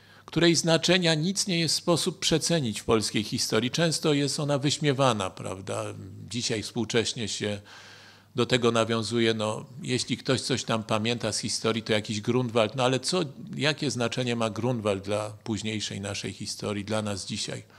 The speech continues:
Otóż rzeczywiście nie było ważniejszej bitwy i poza chrztem być może ważniejszego wydarzenia w całej polskiej historii. Dlatego, że od tego momentu Polska stała się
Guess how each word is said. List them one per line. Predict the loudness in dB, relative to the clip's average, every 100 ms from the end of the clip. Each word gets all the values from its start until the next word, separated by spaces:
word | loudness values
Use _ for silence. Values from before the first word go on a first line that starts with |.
| -20 -20 -20 -18 -8
Otóż | -4 0
rzeczywiście | 0 2 2 0 2 2
nie | 2
było | 4 4
ważniejszej | 4 2 2 4 4 4
bitwy | 2 -2 -2 -2 -2 -4 -16 -20 -20 -20 -10 -4
i | 2
poza | 4 6 4
chrztem | 4 2 2
być | 2 0
może | 2 4 4
ważniejszego | 6 4 4 0 2 2 6 4 4
wydarzenia | 4 6 4 4 0 -2
w |
całej | 2 2 2
polskiej | 0 -2 -2 -4
historii. | -4 -2 -2 0 -2 -2 -10 -20 -20 -20 -20 -20 0
Dlatego, | 0 2 4
że | 6 6
od | 6 6
tego | 8 8
momentu | 6 4 2 2
Polska | 2 2 2 2
stała | 2 2 4 4
się | 4 4 2